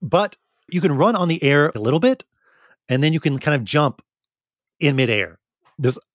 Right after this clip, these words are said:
also other ones where you can do a higher spin jump. There's a one that I really liked was a crouch jump, where you crouch down, and then when you release the crouch, you jump up really, really high. So if you are a hardcore Mario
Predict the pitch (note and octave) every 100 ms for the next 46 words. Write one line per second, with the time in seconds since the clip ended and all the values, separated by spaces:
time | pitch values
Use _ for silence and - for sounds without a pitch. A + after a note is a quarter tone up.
0 | _ _ F#3+ E3+ F#3+ E3+ D#3+ D#3+ D#3+ -
1 | C3+ C3 - A#2+ B2+ B2 G#2+ C#3+ D3 -
2 | D3+ D3 D3+ D3+ - - - _ - A#2+
3 | C3 A#2 D3+ D3+ D3 F3+ B2+ C3+ C#3 C#3
4 | E3 D3+ B2+ B2 A2 G#2 - _ _ A2
5 | A2 A2 - C#3 E3+ - G3+ G#3+ - A#2+
6 | A#2 - D#3 D3 - - _ _ _ -
7 | C#3+ D3 D#3+ B2+ B2 B2+ B2 - - A#2+
8 | A#2+ A2 G#2+ B2 D3 - F3 F#3+ - D3
9 | G#2+ C#3+ C#3 C#3 - B2+ E3+ C#3 B2+ G#2+
10 | A#2 G2 F#2 _ _ _ _ _ - -
11 | C#3+ - C3+ D#3+ F3 F3 - C3 C#3 B2+
12 | - D3+ - C3+ B2 A2+ A#2 C#3 A#2 G#2+
13 | -